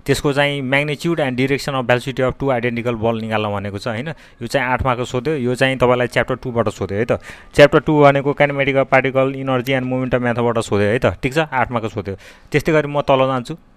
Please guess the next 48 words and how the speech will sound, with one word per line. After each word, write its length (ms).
त्यस्तै 220
गरी 160
तपाईँलाई 280
हेर्नु 140
त, 40
क्वेसन 340
नम्बर 220
थ्री। 220
क्वेसन 220
नम्बर 220
थ्रीमा 540
चाहिँ 260
यहाँ 160
दुईटा 240
क्वेसन 340
छ, 100
त्यही 320
भएर, 180
अ, 640
फर्स्ट 480
क्वेसन 260
भने 180
चार 180
मार्क्स 200
सोध्यो, 220
त्यसपछि 300
चार 240
मार्क्स। 260
भनेपछि 400
क्वेसन 280
नम्बर 120
थ्री 200
भनेको 280
पनि 120
आठ 240
मार्क्स 160
सोध्यो 300
है 80
त। 60
त्यस्तै 220
गरी 180
क्वेसन 320
नम्बर 260
थ्री 220
हेर्नु 200
त, 60
क्वेसन 300
नम्बर, 420